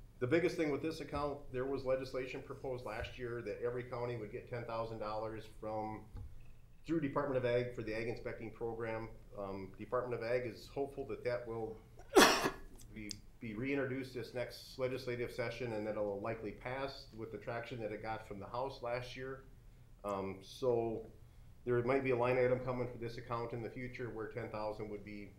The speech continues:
you know, brought in. There is, there continues to be, you know, weed work, um, not, not a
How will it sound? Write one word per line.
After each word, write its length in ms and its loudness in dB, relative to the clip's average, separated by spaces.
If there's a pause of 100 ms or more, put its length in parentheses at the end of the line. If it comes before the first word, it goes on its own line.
(100)
you 80 -6
know, 200 -6 (160)
brought 220 -2
in. 160 -4 (1300)
There 200 2
is, 220 0
there 120 4
continues 500 4
to 60 -4
be, 400 0 (560)
you 80 -2
know, 200 0
weed 260 -2
work, 400 2
um, 260 0
not, 300 0 (960)
not 180 2
a 100 -2